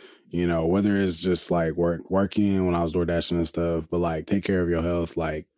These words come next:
mental health more so. Um,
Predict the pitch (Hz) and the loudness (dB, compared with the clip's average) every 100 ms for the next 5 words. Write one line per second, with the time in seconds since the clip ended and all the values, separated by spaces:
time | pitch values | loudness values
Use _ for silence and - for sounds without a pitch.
0 | - 110 110 98 87 87 82 - 92 101 | 0 2 4 2 2 0 -2 -4 0 2
1 | 101 - 110 110 - - - - - - | 2 4 4 4 0 -16 -18 -18 -20 -14
2 | - 95 87 82 80 78 78 | -2 0 0 -2 -4 -6 -8